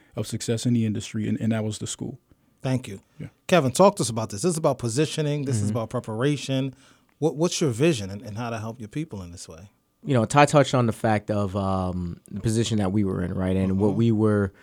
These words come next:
Speaker 3: really, you know, uh, getting a bit of frustrated with, but really trying to challenge ourselves with here in the Valley. So I think Ty's background obviously was perfectly positioned.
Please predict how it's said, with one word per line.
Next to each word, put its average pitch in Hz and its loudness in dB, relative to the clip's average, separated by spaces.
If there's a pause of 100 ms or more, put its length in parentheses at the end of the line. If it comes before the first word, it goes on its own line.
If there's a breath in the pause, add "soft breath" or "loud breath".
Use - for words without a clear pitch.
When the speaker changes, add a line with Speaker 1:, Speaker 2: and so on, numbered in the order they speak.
(320 soft breath)
Speaker 3:
really, 113 4
you 104 0
know, 92 0
uh, 95 0
getting 113 4
a - -4 (120)
bit 143 4
of 131 4
frustrated 156 4
with, 160 4
but 113 2
really 113 4
trying 104 0
to 92 -2
challenge 110 0
ourselves 98 -2
with 98 -2
here 101 0
in 90 0
the 92 -4
Valley. 92 0
So 95 -2 (260 soft breath)
I 107 0
think 117 0
Ty's 120 4
background 110 4
obviously 101 2
was 95 -2
perfectly 104 0
positioned. 98 0